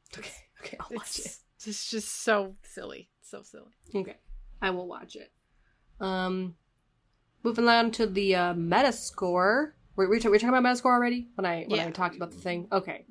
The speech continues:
Speaker 1: sorry.
Speaker 2: We're,
Speaker 1: Continue.
Speaker 2: we're gonna talk. We're gonna, it's
Speaker 1: Yeah, yeah,
Speaker 2: fifty-nine
Speaker 1: yeah, yeah.
Speaker 2: Metascore, like I said. Uh, there
Speaker 1: Yes.
Speaker 2: are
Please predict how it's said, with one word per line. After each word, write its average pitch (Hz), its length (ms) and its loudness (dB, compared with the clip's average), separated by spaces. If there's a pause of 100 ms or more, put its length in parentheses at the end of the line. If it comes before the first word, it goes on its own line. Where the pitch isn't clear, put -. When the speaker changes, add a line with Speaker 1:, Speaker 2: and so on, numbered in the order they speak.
Speaker 1:
sorry. 151 300 -2
Speaker 2:
We're, 214 220 -6
Speaker 1:
Continue. 214 340 4
Speaker 2:
we're 214 60 -4
gonna 202 100 -14
talk. - 240 -18 (260)
We're 214 120 -10
gonna, 202 180 -18
it's - 220 -16
Speaker 1:
Yeah, - 100 4
yeah, 370 40 0
Speaker 2:
fifty-nine 277 400 2
Speaker 1:
yeah, 262 80 -2
yeah. 208 60 -2
Speaker 2:
Metascore, 190 460 -10
like 185 200 -12
I 196 40 -14
said. 190 380 -12
Uh, 104 180 -6
there 202 220 -8
Speaker 1:
Yes. 196 80 -8
Speaker 2:
are 185 40 -16